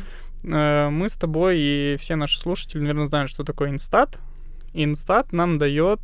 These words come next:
Speaker 2: э, нарезочки. Дает нарезочки позиционных атак, еще каких-то моментов.
Speaker 1: Ну, видео.
Speaker 2: Э, да, и так как, э, нарезочками,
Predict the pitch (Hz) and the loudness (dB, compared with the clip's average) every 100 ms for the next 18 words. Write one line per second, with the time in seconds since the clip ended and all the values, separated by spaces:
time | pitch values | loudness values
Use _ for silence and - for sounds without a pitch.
0 | - - 165 147 139 143 165 143 135 135 | -6 2 4 4 4 2 2 2 0 -6
1 | - 147 139 - - - - 151 143 143 | -6 -6 -6 -10 -14 -12 -8 -2 -2 -2
2 | 147 139 139 - - - 147 147 - 247 | -2 0 0 -4 -10 -6 -4 -2 2 2
3 | 240 233 180 175 175 - - - - - | 2 0 -2 -2 -2 -6 -12 -10 -10 -4
4 | 151 - 202 226 214 196 190 180 175 170 | -4 2 2 2 -2 -2 0 2 2 2
5 | 165 214 170 123 120 123 - 156 147 151 | 2 0 0 -2 -2 -4 -4 0 0 4
6 | 143 - - 180 - - 170 - - 175 | 4 4 0 0 2 2 2 0 0 6
7 | 170 170 165 165 165 170 180 175 - 170 | 8 8 6 4 2 2 2 0 -4 0
8 | 160 156 151 | 2 4 2